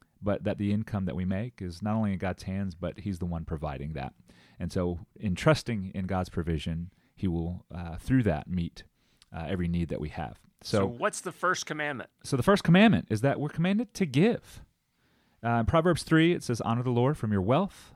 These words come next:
Speaker 1: and from the first of all your produce." In First Corinthians sixteen, uh, the Apostle Paul adds, "On the first day of every week, let each one of you put aside and save as he may prosper, that no collections be made."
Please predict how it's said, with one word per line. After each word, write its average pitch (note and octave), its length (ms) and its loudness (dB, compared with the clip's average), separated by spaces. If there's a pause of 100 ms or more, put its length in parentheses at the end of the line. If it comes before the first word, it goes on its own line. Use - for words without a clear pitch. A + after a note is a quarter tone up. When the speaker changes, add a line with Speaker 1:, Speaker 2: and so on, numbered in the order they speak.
Speaker 1:
and G#2 160 -6
from G#2 180 -6
the F#2+ 80 -4
first C#3 420 -4
of F#2 120 -8
all A2+ 320 0
your G#2+ 140 -6
produce." - 580 -6 (880)
In A#2+ 60 -14
First C3 240 2
Corinthians B2 400 -2
sixteen, A#2 640 0 (560)
uh, F#2 160 0
the F2 40 -2
Apostle - 300 -6
Paul - 220 0
adds, F#2+ 240 2
"On G2+ 120 -2
the F#2+ 60 2
first A2+ 320 0
day B2+ 280 2
of E2+ 160 -2
every F2+ 180 0
week, A#2+ 300 -4 (120)
let - 240 -8
each - 240 0
one D#3 120 0
of C#3 80 -4
you C#3 160 -2
put - 180 -4
aside A#2 640 -2 (180)
and C3+ 240 0
save F#2+ 500 -4 (400)
as F#2 200 -4
he G2 120 -2
may A2+ 140 2
prosper, G#2+ 640 0 (400)
that - 100 -2
no G#2 320 6
collections G2 560 -4
be F#2+ 100 -6
made." C#2+ 300 -4